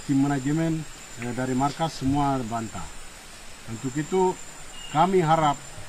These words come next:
kondisi yang sedang dialami markas Komando Daerah Pertahanan Kodam Tiga pemerintah hari ini dibom tiga kali, hari kemarin, hari ini, itu dari udara,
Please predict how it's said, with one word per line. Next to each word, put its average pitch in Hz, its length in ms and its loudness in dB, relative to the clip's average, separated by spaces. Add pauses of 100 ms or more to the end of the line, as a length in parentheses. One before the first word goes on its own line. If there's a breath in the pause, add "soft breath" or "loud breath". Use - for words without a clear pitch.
(400)
kondisi 175 420 4
yang 165 160 4
sedang 160 240 4
dialami 151 640 4
markas 139 400 0 (480)
Komando 143 240 0
Daerah 139 320 2
Pertahanan 131 400 -2
Kodam 123 320 -4
Tiga 120 320 -2 (920)
pemerintah 170 480 6
hari 175 240 6
ini 185 240 6
dibom 160 560 2
tiga 135 640 4
kali, 147 400 2 (320)
hari 135 400 2
kemarin, 151 560 2
hari 139 320 2
ini, 170 160 2 (480)
itu 139 160 0
dari 165 240 4
udara, 151 480 4